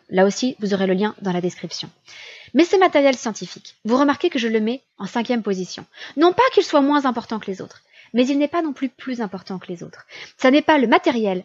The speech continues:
qui fait la pédagogie Montessori. À la limite, on pourrait même faire de la pédagogie Montessori sans le matériel Montessori.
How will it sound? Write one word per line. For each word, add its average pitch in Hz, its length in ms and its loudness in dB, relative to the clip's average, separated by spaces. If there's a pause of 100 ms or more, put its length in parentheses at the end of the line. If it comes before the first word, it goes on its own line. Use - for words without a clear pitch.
(120)
qui - 120 -12
fait 220 140 -4
la 202 100 0
pédagogie 190 480 0
Montessori. 180 520 -8 (340)
À 359 80 4
la 392 100 6 (100)
limite, 381 360 0
on 311 100 -8
pourrait 330 280 -4
même 311 540 0
faire 294 200 -2
de 269 60 2
la 247 100 0
pédagogie 247 380 -2
Montessori 254 480 -6 (320)
sans - 320 -2 (120)
le 240 140 0
matériel 208 400 0
Montessori. 190 460 -8